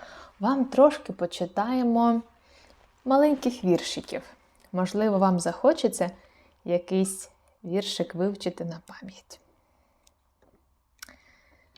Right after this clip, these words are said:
Мандаринки для Даринки. У неділю для Даринки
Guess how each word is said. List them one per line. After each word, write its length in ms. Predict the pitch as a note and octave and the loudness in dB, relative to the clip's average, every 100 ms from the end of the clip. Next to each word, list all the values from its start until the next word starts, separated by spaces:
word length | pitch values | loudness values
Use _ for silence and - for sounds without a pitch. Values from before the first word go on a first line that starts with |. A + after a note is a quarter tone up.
| _ _ _ _ _ _ _ | _ _ _ _ _ _ _
Мандаринки 1000 | G3 G#3+ F#3+ E3+ E3+ A3+ F#4+ G#4+ - D4 D#4+ _ - _ - | 2 6 6 4 4 4 4 2 -6 -6 -6 _ -20 _ -4
для 340 | E3 E3 F#3+ | 2 4 6
Даринки. 600 | A3 F3+ E3 D#3 - - - _ _ _ _ _ _ - - - - _ | 6 4 2 0 -6 -12 -14 _ _ _ _ _ _ -20 -20 -20 -20 _
У 140 | B3 | 2
неділю 520 | D4 D4+ A3 E3+ E3+ | 4 4 2 0 0
для 200 | E3+ F#3 | 0 0
Даринки 680 | F#3+ F3 E3+ A3 F#4 - F#3+ | 0 0 2 2 2 -2 -8